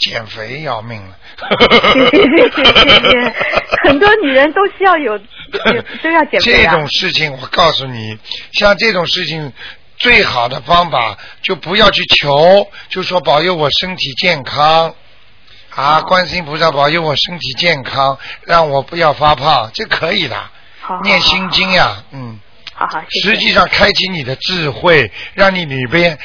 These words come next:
Speaker 1: 内分泌调和的好一点，这就是念心经的呀。
Speaker 2: 哦。
Speaker 1: 明白了吗？
Speaker 2: 好。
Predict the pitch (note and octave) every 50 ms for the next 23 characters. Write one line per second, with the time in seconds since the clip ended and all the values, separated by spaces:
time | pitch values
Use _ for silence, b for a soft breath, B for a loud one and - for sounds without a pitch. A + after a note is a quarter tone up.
0 | B B - F3 G3+ G3+ F#3 D3 F#3+ F#3+ F#3+ F3 F#3+ F3+ E3 - - - C3+ C3
1 | D3 F3+ E3+ - - D3 D#3+ D#3 F3 C3+ A#2 B2 A#2+ B2 C#3 D#3+ E3+ C3+ C#3 B2
2 | A2 B B B B B - - G#3+ G#3 G#3 G#3 E3+ F3+ F3+ F3+ F3+ E3 C#3+ -
3 | - F3+ F3+ F3 D#3+ E3+ F3 F3+ F3 D#3+ D3+ C3 A#2 G2+ F#2+ F2+ - - - -
4 | - - - - - - - - - F#3+ G3 F#3+ F#3 F3+ F3 F3 E3+ E3 E3 E3
5 | E3 F3+ F3+ F#3 F3+ F3 E3+ E3+ E3 D#3+ D#3 D3 B B B - -